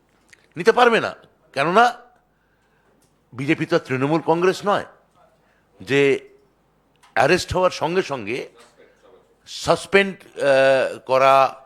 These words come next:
বা বহিষ্কার করা বা সরকারি পদ কেড়ে নেওয়া, এগুলো কি কোনোদিন বিজেপি করতে পারবে? উত্তর হচ্ছে পারবে না। কেননা বিজেপি, আপনারা সবাই জানি, ভারতবর্ষের বিজেপির আরেকটা নাম হচ্ছে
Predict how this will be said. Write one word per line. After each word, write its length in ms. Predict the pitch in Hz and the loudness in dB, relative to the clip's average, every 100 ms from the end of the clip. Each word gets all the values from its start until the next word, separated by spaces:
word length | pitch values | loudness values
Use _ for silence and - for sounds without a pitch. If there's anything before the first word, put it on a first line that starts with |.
| _ _ _ _ | _ _ _ _
বা 220 | 139 180 | 4 4
বহিষ্কার 500 | 160 151 - 156 147 | 2 -2 -4 -6 -6
করা 640 | 123 131 135 131 123 - - _ _ | -4 0 2 4 2 -4 -20 _ _
বা 260 | 90 151 190 | 4 6 6
সরকারি 440 | - 170 156 170 170 | 4 -4 -2 -4 -4
পদ 140 | 147 143 | -8 -8
কেড়ে 180 | 151 143 | -6 -6
নেওয়া, 560 | 143 135 131 131 127 - - _ _ _ - | -2 2 4 4 0 -4 -18 _ _ _ -8
এগুলো 300 | 117 135 165 | -6 -4 -4
কি 140 | 180 | -6
কোনোদিন 640 | - 143 180 214 180 98 - _ _ 87 | -6 -2 0 2 0 -4 -16 _ _ -20
বিজেপি 400 | 104 127 156 175 | -8 -6 -4 -4
করতে 300 | 160 - 175 | -6 -2 0
পারবে? 460 | 151 202 254 185 - - _ _ _ _ _ _ _ - | 2 2 4 2 -2 -16 _ _ _ _ _ _ _ -18
উত্তর 240 | 123 151 | -8 -6
হচ্ছে 180 | 170 175 | -6 -4
পারবে 300 | 175 196 202 | 0 0 0
না। 100 | 196 | -4
কেননা 320 | 185 190 190 | -4 -6 -6
বিজেপি, 380 | 165 175 175 175 | -6 -4 -2 -2
আপনারা 280 | 165 165 165 | -2 -2 -2
সবাই 300 | 165 190 190 | -2 -2 -2
জানি, 200 | 180 160 | -4 -2
ভারতবর্ষের 720 | 143 147 139 151 156 151 - - - - | -4 -4 -6 -6 -6 -8 -10 -20 -20 -12
বিজেপির 420 | 104 143 151 156 | -4 -2 0 2
আরেকটা 300 | 135 156 151 | 2 2 -4
নাম 240 | 143 135 135 | -4 -2 -2
হচ্ছে 440 | 135 - 220 226 | -4 -2 -2 -2